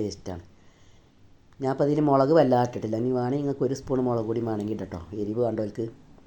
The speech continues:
ഞാൻ ഒരു ടീസ്പൂൺ തന്നെ ഇട്ടിട്ടുള്ളൂ, നിങ്ങൾ രണ്ട് ടീസ്പൂൺ വേണമെങ്കിൽ ഇട്ടോളി. കാശ്മീരി ചില്ലി ഇട്ടാൽ നല്ല കളർ കിട്ടും, അതും വേണമെങ്കിൽ ഇട്ടോളി. ഞാനിപ്പോൾ അതൊന്നും ഇട്ടിട്ടില്ല,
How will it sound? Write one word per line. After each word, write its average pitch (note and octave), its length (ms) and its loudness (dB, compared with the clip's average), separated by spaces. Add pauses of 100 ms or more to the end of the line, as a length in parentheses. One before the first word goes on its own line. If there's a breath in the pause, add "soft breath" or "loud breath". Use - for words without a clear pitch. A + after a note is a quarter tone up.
(1000 soft breath)
ഞാൻ D#3+ 180 4
ഒരു D#3+ 160 0
ടീസ്പൂൺ C3 340 0
തന്നെ B2 160 2
ഇട്ടിട്ടുള്ളൂ, G#2+ 380 -4
നിങ്ങൾ A#2+ 220 0
രണ്ട് A2+ 200 -2
ടീസ്പൂൺ A2 360 -4
വേണമെങ്കിൽ G#2+ 240 -6
ഇട്ടോളി. G#2 220 -6 (1000 soft breath)
കാശ്മീരി C3+ 540 2
ചില്ലി C#3 200 4
ഇട്ടാൽ B2+ 200 2
നല്ല A#2+ 220 0
കളർ G#2+ 180 0
കിട്ടും, G#2+ 240 -6 (140)
അതും B2 200 0
വേണമെങ്കിൽ G#2+ 280 -2
ഇട്ടോളി. D#2+ 220 -8 (120)
ഞാനിപ്പോൾ B2+ 300 -2
അതൊന്നും A2 220 0
ഇട്ടിട്ടില്ല, G2+ 300 -6